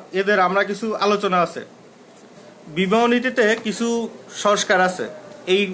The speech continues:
মহানবী সাল্লাল্লাহু আলাইহি ওয়াসাল্লামের এই বিয়েটা থেকে। তা আমি একটু পড়ি যে পৌত্তলিকদের বা যারা হচ্ছে, যাদের কাছে আমি বিবাহ নীতি চাইছিলাম, তাদের কাছ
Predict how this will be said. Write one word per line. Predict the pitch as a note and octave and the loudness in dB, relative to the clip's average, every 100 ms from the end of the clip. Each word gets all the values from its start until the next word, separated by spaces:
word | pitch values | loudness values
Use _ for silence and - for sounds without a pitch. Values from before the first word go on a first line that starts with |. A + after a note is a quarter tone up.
| F3 | -2
মহানবী | F3+ G3 G3 | 0 2 2
সাল্লাল্লাহু | |
আলাইহি | G#3+ | 0
ওয়াসাল্লামের | G#3 G#3 G#3 G3 | 2 0 2 2
এই | F#3 | 2
বিয়েটা | F3+ F3+ F#3 F3+ | 2 2 2 -2
থেকে। | A#2 C#3+ - - - - - - - - - | -4 -6 -10 -20 -20 -20 -20 -20 -20 -12 -4
তা | E3+ | 0
আমি | F#3+ G#3+ | 2 0
একটু | - A3+ | -2 -2
পড়ি | A#3 A3 B2 - - - - - - C#3+ | 2 2 2 -4 -18 -20 -20 -20 -18 -2
যে | D#3+ E3 D#3+ - - - - | 2 4 2 -2 -14 -20 -6
পৌত্তলিকদের | F#3+ F#3 G#3 G#3 F#3 G#3+ G3+ | -4 0 0 0 2 0 2
বা | G3 F#3+ F3 | 4 4 4
যারা | E3+ F3 | 2 2
হচ্ছে, | F#3 G3 | 2 0
যাদের | F3 F3 F#3 | 0 2 2
কাছে | G3 G#3 | 0 0
আমি | G3 E3+ | -4 -4
বিবাহ | E3+ F#3 F#3+ | -2 0 0
নীতি | F#3+ G#3 G3+ | 0 -2 0
চাইছিলাম, | G#3+ G#3 G3+ D#3+ B3 - - - - - - | 2 2 2 0 0 -10 -20 -20 -20 -20 -4
তাদের | G#3+ F#3+ G#3+ | 0 2 2
কাছ | A3+ | 2